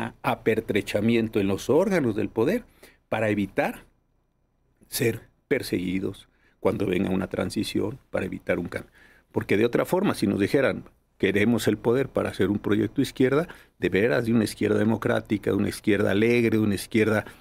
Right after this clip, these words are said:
importante en este mundo, donde se está de-, dereche-, derechizando la historia na-, de-, mundial,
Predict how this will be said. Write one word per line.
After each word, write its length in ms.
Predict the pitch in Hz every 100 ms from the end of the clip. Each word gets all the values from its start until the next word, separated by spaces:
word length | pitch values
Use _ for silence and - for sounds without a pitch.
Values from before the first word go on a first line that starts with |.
| - -
importante 680 | - 110 - 104 - 113 110
en 100 | 107
este 200 | 107 -
mundo, 340 | 113 135 117 92 - -
donde 220 | 101 95
se 80 | 98
está 200 | - 104
de-, 180 | 98 - -
dereche-, 500 | 101 95 - 101 -
derechizando 800 | 120 110 101 - 117 120 120 107
la 100 | -
historia 320 | - 113 113
na-, 100 | 123
de-, 400 | 120 107 117 -
mundial, 420 | 113 135 143 180